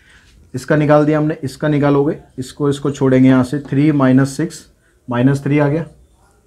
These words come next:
फिर आप इसका निकालो,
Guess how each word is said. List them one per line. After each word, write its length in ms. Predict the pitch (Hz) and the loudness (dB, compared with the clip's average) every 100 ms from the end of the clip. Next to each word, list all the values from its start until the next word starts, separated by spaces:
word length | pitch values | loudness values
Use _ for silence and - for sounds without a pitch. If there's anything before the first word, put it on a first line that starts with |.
| _ _ _ _ _ _ _ _ - - _ _ - | _ _ _ _ _ _ _ _ -20 -20 _ _ -2
फिर 200 | 139 139 | 2 2
आप 200 | 127 127 | 2 -2
इसका 220 | 135 - 151 | -6 -2 0
निकालो, 420 | 147 143 156 | 2 2 2